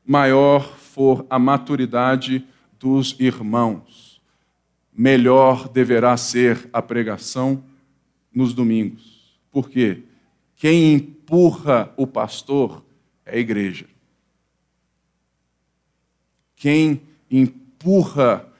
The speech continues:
quem fala assim, "Olha, nós precisamos de mais." Infelizmente, irmãos, é triste. É triste ver que tantas pessoas, tão poucas pessoas, têm de fato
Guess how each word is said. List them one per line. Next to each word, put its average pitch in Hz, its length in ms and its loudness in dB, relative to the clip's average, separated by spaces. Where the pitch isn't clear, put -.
quem 147 140 -2
fala 139 160 0
assim, 139 160 0
"Olha, 151 320 4
nós 151 380 2
precisamos 156 880 -2
de 143 140 -4
mais." 117 840 -6
Infelizmente, 143 760 0
irmãos, 117 680 -8
é 127 80 -4
triste. - 680 -10
É 127 100 -4
triste 170 440 0
ver 156 360 2
que 160 120 -18
tantas 196 360 -2
pessoas, 147 580 -4
tão 180 200 -4
poucas 170 460 0
pessoas, 139 720 -4
têm 151 180 4
de 139 120 0
fato 135 560 -4